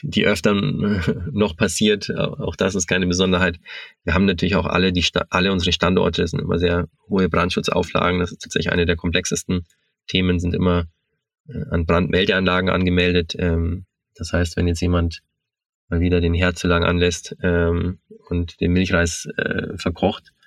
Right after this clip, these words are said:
dann kann es tatsächlich mal passieren, dass, äh, Feueralarm angeht. Ähm, und das sind für uns dann tatsächlich immer so die, die Fälle, wo dann nachts auch jemand ausrücken muss,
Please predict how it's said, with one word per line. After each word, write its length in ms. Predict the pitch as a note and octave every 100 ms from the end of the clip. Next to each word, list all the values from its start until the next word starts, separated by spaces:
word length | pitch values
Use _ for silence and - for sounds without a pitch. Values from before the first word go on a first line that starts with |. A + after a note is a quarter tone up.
| - _ -
dann 120 | F#2+
kann 160 | F2+ F2
es 100 | E2+
tatsächlich 300 | F2 F#2 F2+
mal 140 | F2+
passieren, 340 | E2+ F2+ F#2 F2
dass, 220 | F2 - - -
äh, 240 | - - G2 - - F#2
Feueralarm 500 | - F2+ F#2 F2+ F#2
angeht. 360 | E2+ F2 F2 - _ - - _ _ -
Ähm, 280 | F2 F2 -
und 160 | F2
das 140 | F2 F2+
sind 160 | F2+
für 120 | F2
uns 200 | F#2+ E2+
dann 120 | - E2+
tatsächlich 320 | E2+ - -
immer 160 | F2+
so 80 | F2
die, 320 | F2 F2+ E2 - _
die 280 | - - F#2
Fälle, 300 | - F2 F2
wo 80 | F2
dann 120 | F2
nachts 220 | F2 -
auch 100 | F2
jemand 240 | F2+ F2 -
ausrücken 400 | A2+ - D#2+ F2+
muss, 300 | F2+ -